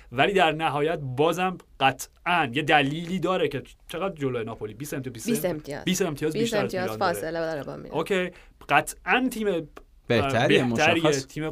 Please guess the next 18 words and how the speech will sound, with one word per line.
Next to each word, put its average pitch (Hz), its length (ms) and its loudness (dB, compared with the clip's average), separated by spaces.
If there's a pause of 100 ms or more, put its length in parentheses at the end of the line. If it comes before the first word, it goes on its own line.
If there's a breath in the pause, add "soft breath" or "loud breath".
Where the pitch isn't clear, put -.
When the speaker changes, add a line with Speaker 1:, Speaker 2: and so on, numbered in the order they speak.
Speaker 1:
قدرتمندتریه. 139 1000 0 (120)
Speaker 3:
ولی 202 140 8
Speaker 1:
با 170 60 8
Speaker 3:
بازی 185 260 12
Speaker 1:
یا 170 60 12
بدون 185 120 10
Speaker 3:
حذفی، - 140 6
Speaker 1:
گزینه. 127 380 0
Speaker 3:
آره، 139 240 0
ولی 117 160 0
بازی 135 260 0
حذفی 139 400 0
دیگه 135 160 0
شرایط 123 300 2
Speaker 1:
یه 220 80 10
منطق 220 360 2
خاصی 233 400 -2
داره 247 280 4